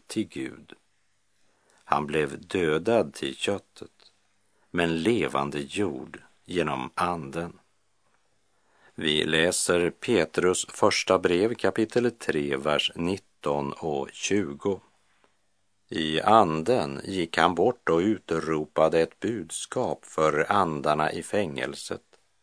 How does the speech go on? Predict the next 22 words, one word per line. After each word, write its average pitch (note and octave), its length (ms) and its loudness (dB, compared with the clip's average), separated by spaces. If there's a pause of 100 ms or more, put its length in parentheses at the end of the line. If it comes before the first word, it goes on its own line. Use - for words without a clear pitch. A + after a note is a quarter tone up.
(340)
för G#2 200 6
dem F2 360 4
som D2 320 -2
den F2 300 4
gången F2 540 4
var E2 360 2
olydiga, D#2 1040 -4 (320)
när E2+ 200 -2
Gud G2+ 560 -2 (200)
tåligt E2 680 0
väntade E2+ 1040 -6
under D#2+ 520 -4
Noas F2 640 -4
dagar, C#2 580 -4 (400)
medan D#2+ 580 0
arken D#2 680 0
byggdes. D#2 640 -8 (920)
I A2+ 200 2
den F2 440 4
blev D2+ 320 2
några E2 380 2
få, - 520 -4